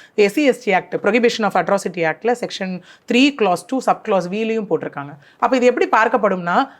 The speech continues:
எஸ், ஒரு சம்பவம் நடந்தது, எஃப் ஐ ஆர் போடப்பட்டாச்சு, எஃப் ஐ ஆர் போடப்பட்டு தனிப்படை அமைக்கப்பட்டுச்சு, தனிப்படை அமைக்கப்பட்டு அவங்க அரெஸ்ட் பண்ணப்பட்டாங்க,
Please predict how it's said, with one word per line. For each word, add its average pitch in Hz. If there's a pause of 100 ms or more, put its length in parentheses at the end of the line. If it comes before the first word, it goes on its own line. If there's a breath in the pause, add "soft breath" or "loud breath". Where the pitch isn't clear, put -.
(120)
எஸ், 240
ஒரு 165
சம்பவம் 190
நடந்தது, 170 (220)
எஃப் 185
ஐ 220
ஆர் 196
போடப்பட்டாச்சு, 170
எஃப் 220
ஐ 220
ஆர் 202
போடப்பட்டு 180
தனிப்படை 190
அமைக்கப்பட்டுச்சு, 165 (320 loud breath)
தனிப்படை 226
அமைக்கப்பட்டு 185
அவங்க 180
அரெஸ்ட் 190
பண்ணப்பட்டாங்க, 160